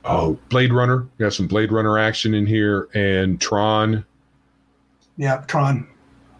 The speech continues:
Speaker 1: And Dune.
Speaker 2: And Dune.
Speaker 1: With,
Speaker 2: I think,
Speaker 1: with
Speaker 2: yeah.
Speaker 1: the hated, with the hated, hated,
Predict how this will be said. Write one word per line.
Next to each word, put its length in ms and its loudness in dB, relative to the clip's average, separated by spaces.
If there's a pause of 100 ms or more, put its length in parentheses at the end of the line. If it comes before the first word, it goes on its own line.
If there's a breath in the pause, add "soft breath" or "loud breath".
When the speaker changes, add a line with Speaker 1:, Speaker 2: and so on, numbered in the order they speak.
(200)
Speaker 1:
And 260 0
Dune. 340 -2 (380)
Speaker 2:
And 140 0
Dune. 180 0
Speaker 1:
With, 140 2
Speaker 2:
I 40 -4
think, 340 -6 (100)
Speaker 1:
with 200 2
Speaker 2:
yeah. 240 2
Speaker 1:
the 60 2
hated, 540 0 (200)
with 180 -2
the 100 2
hated, 680 -2 (240)
hated, 560 -2